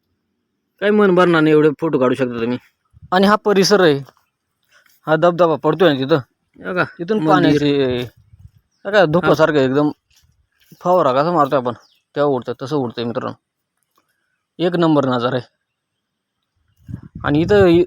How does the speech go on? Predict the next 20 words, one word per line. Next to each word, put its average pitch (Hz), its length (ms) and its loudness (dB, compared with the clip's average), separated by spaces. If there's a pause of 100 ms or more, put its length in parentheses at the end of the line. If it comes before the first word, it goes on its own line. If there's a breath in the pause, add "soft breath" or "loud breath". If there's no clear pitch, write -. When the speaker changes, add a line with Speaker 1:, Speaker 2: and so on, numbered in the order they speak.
(120)
Speaker 1:
ऊन 185 220 0
जर 170 140 4
पडलं 175 280 2
ना, 196 60 2 (400)
तर 151 40 -8
इंद्रधनुष्य 165 640 0
असं 143 420 2 (160)
पडतं 160 260 -2
ना 165 80 2
मित्रांनो, 143 320 0 (800 soft breath)
जाम 180 160 4
भारी 175 200 2
इंद्रधनुष्य 123 520 -4
पडतंय. 117 260 -8 (1700)
बघा, - 140 -2
पूर्ण 214 460 -2 (960)
थंड 208 260 -2
व-, 160 260 4
हवाच, 160 340 2 (300)
म्हणजे 160 240 -6